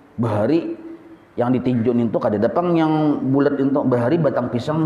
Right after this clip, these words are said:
ditinju. Bubuhan penggemar Bruce Lee bahari itu. Oh, nya kada bemodal, tulak kae ka belakang rumah, batang pisang dia, dia di, di, ditinjunya, tok, tok, tok, tok,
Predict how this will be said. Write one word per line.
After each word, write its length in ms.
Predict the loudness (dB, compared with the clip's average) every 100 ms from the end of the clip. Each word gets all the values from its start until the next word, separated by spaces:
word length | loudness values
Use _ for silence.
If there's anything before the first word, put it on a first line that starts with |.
| 0
ditinju. 320 | 0 0 -2 -4 -18 -20 -20 -20 -20 -20 -20 -20 -20 -20 -20 -20 -20 -20 -20 _ -20 -20 _ _ _ -20 -4
Bubuhan 480 | 0 2 2 0 0
penggemar 480 | 0 2 2 2
Bruce 240 | 0 0 0
Lee 160 | 0
bahari 400 | 2 0 0 0
itu. 160 | -2 -6 -10 -18 -6
Oh, 320 | -2 0 -2 -6 -14 -20 -20 -20 -6
nya 160 | -4 -2
kada 160 | 0
bemodal, 800 | 0 0 0 2 4 4 2 -2 -2
tulak 240 | -2 0
kae 320 | 0 2 2 0
ka 240 | 0 2
belakang 320 | 0 0 0
rumah, 320 | 2 0 0
batang 160 | -2 0
pisang 320 | -2 0 0
dia, 240 | 2 0 0
dia 240 | 0 0
di, 240 | 0 -2 -2
di, 80 | -2 -4 -4
ditinjunya, 800 | -2 0 2 2 2 -2 -4 -2
tok, 240 | -2 0
tok, 180 | -4 -4
tok, 180 | -4 -6 -4
tok, 140 | -10